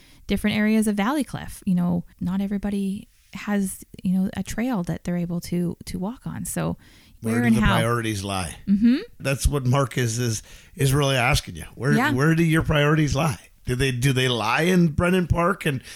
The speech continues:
Speaker 2: a splash pad? Do they lie on a new arts center? Do they lie in, in sidewalks for kids to, to, to get to school? Yeah, I mean, everybody comes in doing it for the right reason. I don't suppose that you put your name forward because you thought, "You know what?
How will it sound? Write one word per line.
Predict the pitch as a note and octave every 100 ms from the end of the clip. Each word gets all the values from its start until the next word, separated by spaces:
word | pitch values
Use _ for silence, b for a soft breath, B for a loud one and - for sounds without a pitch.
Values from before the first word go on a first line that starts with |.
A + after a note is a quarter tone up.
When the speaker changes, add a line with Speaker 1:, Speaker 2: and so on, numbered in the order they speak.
| B
Speaker 2:
a | D3
splash | - - C#3+ E3 -
pad? | D#3 D3+ E3+
Do | D#3
they | B2+
lie | A2 G#2 B2+ D3
on | D3+
a | C#3
new | C3 C#3+ C#3 - B B _
arts | D3 D3 - - - _ _ _ _
center? | - - D3+ E3 E3
Do | B2+
they | A#2
lie | G2+ G#2 B2 C#3
in, | D3 C3 A2 -
in | C3 B2
sidewalks | G2 C3 B2+ C#3 C#3 C#3+ -
for | B2
kids | - C3+ B2+ G#2+
to, | B2+ A2+ -
to, | B2+
to | A#2 A#2+
get | B2+ -
to |
school? | A#2+ - C3+ A#2+ B B B
Yeah, | C#3 C#3+
I |
mean, | D#3
everybody | G3 A3+ A3+ F#3+
comes | D3+ D#3 C#3
in | C#3+ C#3 B2 A#2 D#3
doing | C#3 C#3+ C3+
it | A#2+
for | B2
the | A#2
right | A2+
reason. | G#2 G2+ G#2+ B2
I | D#3
don't | F#3 F3+ -
suppose | - B2 C3 B2+
that | A#2
you | A2+ A#2
put | A#2+ A2+
your | A2+
name | A2 A2 G#2
forward | G#2 A2 G#2+ G2
because | G2 A2 G2
you | G2+
thought, | G#2 G#2 G2+
"You | - B2+
know | E3+
what? | F3 F#3+